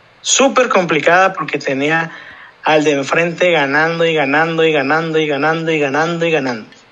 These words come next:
Entonces, no me vengan con el cuento de que va a ser muy complicado, que por el mercado, que por los jugadores, que porque la, la plantilla es muy cara.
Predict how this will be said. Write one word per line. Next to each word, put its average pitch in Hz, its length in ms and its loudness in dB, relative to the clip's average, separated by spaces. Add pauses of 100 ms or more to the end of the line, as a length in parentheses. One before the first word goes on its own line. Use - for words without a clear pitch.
(280)
Entonces, 160 600 -2 (600)
no 165 100 2
me 190 60 6
vengan 208 240 4
con 208 120 4
el 165 160 4
cuento 180 320 2
de 190 100 4
que 170 120 2
va 160 80 4
a - 20 -2
ser 170 160 0
muy 156 160 -2
complicado, 220 720 2
que 160 140 0
por 139 180 -4
el 131 100 -4
mercado, 196 680 2
que - 100 -4
por - 240 -6
los 123 160 -2
jugadores, 196 720 2
que - 140 -8
porque 123 380 -10
la, 120 160 -6 (100)
la 131 160 -4
plantilla 135 420 0
es 147 60 0
muy 127 160 -2
cara. 208 520 2